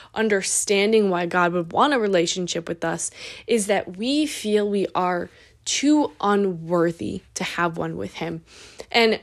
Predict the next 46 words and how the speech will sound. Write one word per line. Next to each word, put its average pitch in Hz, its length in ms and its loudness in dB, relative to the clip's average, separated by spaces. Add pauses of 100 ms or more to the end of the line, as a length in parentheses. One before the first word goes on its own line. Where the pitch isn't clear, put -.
(160)
for - 220 0
many, 277 420 6
it 220 80 8
is 330 160 2
because 247 420 6
of 190 120 0
their 175 140 2
past. - 520 -6
It 226 100 0
is 240 140 2
because 226 380 0
of 214 100 -2
things 208 260 0
that 180 80 0
we 214 140 -2
have 196 240 -4
done 185 340 2 (340)
that 190 220 4
we 214 340 -2
see, 202 400 -4 (240)
"Well, 208 240 0
you 214 100 2
know 214 180 4
what? 220 320 4 (300)
I, 185 160 -4 (200)
I - 20 -4
can't 247 480 -2
do 233 200 4
it. 226 200 6
I 180 80 -4
can't 240 340 -4
bring 226 200 0
myself 208 480 0
to 190 80 -4
think 208 320 -4
that 175 240 -2 (320)
a 190 100 -6
God 220 400 4
without 220 340 0
flaw 196 280 2
would 185 180 0
love 196 300 2
someone 202 340 2
with 180 140 -2
so 175 200 -2
many." 180 440 -2